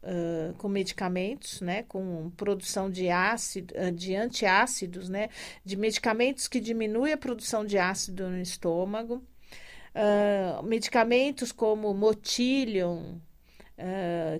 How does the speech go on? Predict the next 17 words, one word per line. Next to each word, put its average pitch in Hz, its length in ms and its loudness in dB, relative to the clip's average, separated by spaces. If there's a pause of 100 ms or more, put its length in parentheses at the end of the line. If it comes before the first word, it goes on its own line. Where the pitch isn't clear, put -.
que 214 260 2
aumenta 240 1000 8
a 202 200 2
motilidade 254 1300 6
do 202 180 2
esôfago 190 920 2 (380)
e 208 120 -2
do 214 160 6
estômago, 220 800 4
propiciando 262 1040 4
que 294 140 4
essa 254 260 4
comida 226 680 0
desça 254 600 10
com 277 160 -6
mais 254 320 2
rapidez, 240 960 4